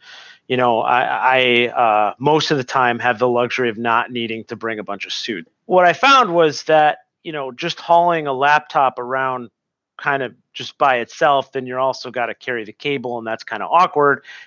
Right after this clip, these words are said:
But I don't necessarily wanna bring this North Face Base Camp duffel bag into, like, a business meeting. So I'm like, "I need kinda something in between."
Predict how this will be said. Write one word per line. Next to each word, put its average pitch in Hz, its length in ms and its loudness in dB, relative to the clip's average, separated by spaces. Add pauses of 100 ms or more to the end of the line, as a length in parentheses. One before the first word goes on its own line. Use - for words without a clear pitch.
But 160 100 2
I 160 80 6
don't 170 200 2
necessarily 151 560 0
wanna 139 240 0
bring 135 320 -6
this 131 320 -8
North 131 260 -6
Face 127 420 -6
Base 131 300 -6
Camp 120 340 -8
duffel 139 300 0
bag 120 320 -2
into, 110 220 -8
like, 107 200 -4
a - 40 -20
business 160 440 -4
meeting. 131 280 -6 (240)
So - 100 -8
I'm 151 80 -4
like, 147 140 -6
"I 151 60 -6
need 185 360 -4
kinda 175 300 -4
something 165 380 -2
in 135 100 -4
between." 180 500 -4